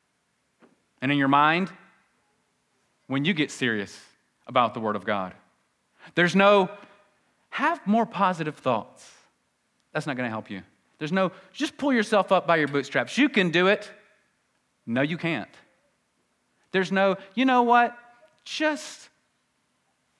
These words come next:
make a few little change." No. You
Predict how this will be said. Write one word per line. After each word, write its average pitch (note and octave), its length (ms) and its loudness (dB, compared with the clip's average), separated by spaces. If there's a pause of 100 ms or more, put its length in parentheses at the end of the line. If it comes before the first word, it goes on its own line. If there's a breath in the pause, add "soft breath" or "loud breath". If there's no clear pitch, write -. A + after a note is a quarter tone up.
make C#4+ 200 0
a A#3+ 40 -2
few B3 180 0
little G#3 180 0
change." A3 260 -2
No. F3 320 0 (640)
You B3 640 4